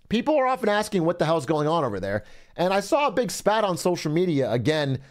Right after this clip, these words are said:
saying it was because of D E I. We have a lot of three-word acronyms today. Um, diversity, um,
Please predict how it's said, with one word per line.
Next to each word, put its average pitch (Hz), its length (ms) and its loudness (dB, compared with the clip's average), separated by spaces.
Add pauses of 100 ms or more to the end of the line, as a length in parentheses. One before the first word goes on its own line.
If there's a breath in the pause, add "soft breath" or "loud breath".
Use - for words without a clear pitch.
saying 170 380 0
it 160 100 0
was 151 120 0
because 156 380 0
of 131 220 -2
D 180 240 0
E 185 180 -2
I. 147 320 0
We 117 80 0
have 185 80 2
a 202 60 -2
lot 190 140 2
of 135 140 -6
three-word 143 580 0
acronyms 113 500 -4
today. 95 320 -8 (380 soft breath)
Um, 127 520 -2 (360 soft breath)
diversity, 226 1080 0
um, 170 960 -2